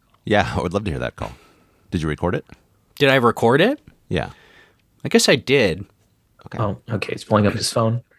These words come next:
Speaker 3: Ring, ring, ring, ring.
Speaker 2: Hello?
Speaker 3: Hey, is this Tyler? This is
Speaker 2: Who is this?
Speaker 3: Uh, Ty-, I was about to get to that.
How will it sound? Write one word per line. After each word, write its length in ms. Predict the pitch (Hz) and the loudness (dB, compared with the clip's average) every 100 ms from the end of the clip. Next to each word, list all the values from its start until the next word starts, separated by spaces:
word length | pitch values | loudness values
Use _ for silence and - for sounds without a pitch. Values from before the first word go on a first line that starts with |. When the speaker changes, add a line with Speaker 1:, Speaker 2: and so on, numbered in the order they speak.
| _ _ _ - | _ _ _ -2
Speaker 3:
Ring, 180 | 240 | 2
ring, 300 | 226 226 233 - | 2 2 0 -4
ring, 200 | 254 240 | 0 2
ring. 300 | 240 240 233 240 _ _ _ _ _ _ - - - - - - - _ _ _ _ _ _ _ _ _ _ _ _ _ _ _ _ _ - | 2 4 2 0 _ _ _ _ _ _ -20 -20 -20 -18 -18 -18 -20 _ _ _ _ _ _ _ _ _ _ _ _ _ _ _ _ _ -2
Speaker 2:
Hello? 400 | 95 98 110 104 _ _ - _ _ _ _ _ - | 2 4 4 0 _ _ -20 _ _ _ _ _ -2
Speaker 3:
Hey, 280 | 220 277 131 | 2 4 2
is 120 | 120 | 2
this 160 | 185 | 0
Tyler? 520 | - 139 156 208 277 262 | 0 2 4 4 2 -2
This 240 | - 165 - | -2 -2 0
is 220 | 180 170 | 0 0
Speaker 2:
Who 100 | 127 | 2
is 180 | 147 160 | 2 2
this? 340 | 208 240 - | 2 0 -2
Speaker 3:
Uh, 80 | - - - - - - | -8 -12 -10 -8 -10 -12
Ty-, 240 | - 143 - | -2 0 2
I 40 | 117 | 2
was 120 | 123 | 2
about 200 | 120 135 | 2 0
to 80 | - | 2
get 180 | 147 - | 0 0
to 100 | 110 | -2
that. 300 | 101 76 | -4 -6